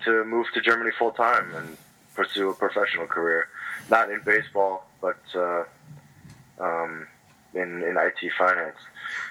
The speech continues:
And having the opportunity to play baseball was just, uh, a, a bonus.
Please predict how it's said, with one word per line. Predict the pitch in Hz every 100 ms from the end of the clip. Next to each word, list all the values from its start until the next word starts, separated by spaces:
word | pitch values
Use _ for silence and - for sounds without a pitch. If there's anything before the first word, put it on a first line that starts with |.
| -
And | - 90 87 87 - 98
having | 104 107
the | 104
opportunity | 107 104 104 101 98
to | 98
play | - 98
baseball | 92 98 - 98 104
was | 95 98 87 - - - -
just, | 95 95 - -
uh, | 92 90 87 - - - - - _ -
a, | 87 101
a | 107
bonus. | 113 104 87